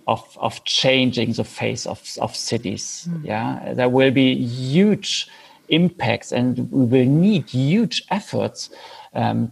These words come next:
Speaker 1: to have a logistical system in place, um, well, that, that, that, that circumvent the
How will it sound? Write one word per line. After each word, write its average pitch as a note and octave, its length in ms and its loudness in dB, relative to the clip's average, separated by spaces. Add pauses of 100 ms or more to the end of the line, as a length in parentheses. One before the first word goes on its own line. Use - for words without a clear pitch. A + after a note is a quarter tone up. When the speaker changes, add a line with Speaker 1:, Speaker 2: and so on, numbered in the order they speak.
Speaker 1:
to B2 100 2
have C3 220 4
a B2 120 6
logistical B2+ 800 2
system D#3+ 600 0
in C3+ 220 2
place, C#3 720 0 (540)
um, A#2 640 4 (440)
well, G#2+ 340 0 (240)
that, G2+ 180 -4 (180)
that, - 220 -4 (160)
that, G2 280 -2 (520)
that A#2+ 240 -8
circumvent A#2 1080 2 (360)
the A#2 400 0